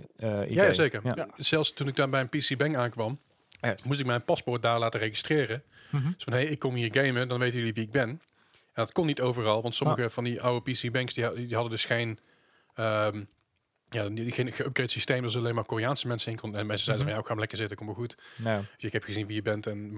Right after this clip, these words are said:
Speaker 3: Mhm.
Speaker 2: maar een kopietje van, lopen los." <clears throat> Maar, again, ik vind dat dan, dan vind ik het een keuze die je, die, die je maakt. En in het geval van Oculus word je eigenlijk geforceerd om een Facebook-account aan te maken als je die niet hebt, of je eigen Facebook in te loggen.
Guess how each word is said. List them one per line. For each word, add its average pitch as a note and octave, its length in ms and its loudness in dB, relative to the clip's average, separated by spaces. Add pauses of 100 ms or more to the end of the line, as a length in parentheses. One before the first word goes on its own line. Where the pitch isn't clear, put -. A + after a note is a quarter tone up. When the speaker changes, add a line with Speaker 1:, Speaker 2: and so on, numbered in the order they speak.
Speaker 3:
Mhm. A#2 60 -2
Speaker 2:
maar A2 100 -2
een G#2 60 -2
kopietje A2 300 -6
van, G#2 100 -2
lopen A2 180 -2
los." A#2 280 -2 (440)
<clears throat> F#3 460 6
Maar, D3 240 2 (1040)
again, D#3+ 380 4
ik D3+ 160 -4
vind D3+ 220 0
dat D3 100 2
dan, C#3 100 -4
dan D3 140 2
vind D3+ 140 0
ik C3+ 60 -2
het C3+ 80 -4
een - 120 -20
keuze D#3+ 460 4 (160)
die C#3 240 2
je, B2+ 200 4
die, B2 200 0
die A#2+ 120 -2
je A2+ 80 0
maakt. A#2 360 -2
En C3 140 -4
in B2 100 -4
het A#2+ 80 -4
geval C3+ 300 2
van C3 100 -2
Oculus B2 340 0
word B2 140 -2
je C3 60 -2
eigenlijk C3 300 -2
geforceerd D3 420 2
om B2 260 -6
een B2 180 -4
Facebook-account B2 580 0
aan C3+ 160 0
te C#3 80 -6
maken C#3 180 -2
als C#3 100 0
je D3 60 -2
die C#3+ 100 0
niet C3 100 -2
hebt, C3+ 220 -2
of - 160 -4
je C#3+ 60 0
eigen B2 180 -2
Facebook A#2+ 280 -4
in D3 80 -2
te C#3 80 -4
loggen. G#2+ 320 -8